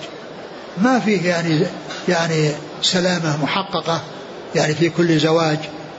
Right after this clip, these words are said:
بل لا بد أن يكون، أن يحصل شيء، إما قليلا وإما كثيرا، إما قليلا وإما كثيرا. وأما فيما يسأل، فيما يتعلق بمسألة الحجاب،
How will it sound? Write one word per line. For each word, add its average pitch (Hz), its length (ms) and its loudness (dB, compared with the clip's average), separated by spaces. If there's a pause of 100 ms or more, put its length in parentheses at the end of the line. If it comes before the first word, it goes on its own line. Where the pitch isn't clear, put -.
(140)
بل 254 140 4
لا 262 100 6
بد 214 240 4
أن 196 300 0
يكون، 190 300 4
أن 202 140 4
يحصل 185 300 2
شيء، 170 180 2 (380)
إما 226 240 4
قليلا 226 400 2
وإما 220 320 4
كثيرا، 170 440 2 (680)
إما 202 260 2
قليلا 175 520 2 (560)
وإما 214 460 4 (440)
كثيرا. 202 460 4 (840)
وأما 233 400 4
فيما 214 300 4
يسأل، 214 280 4
فيما 202 240 2
يتعلق 190 420 2
بمسألة 196 340 2
الحجاب، 175 500 2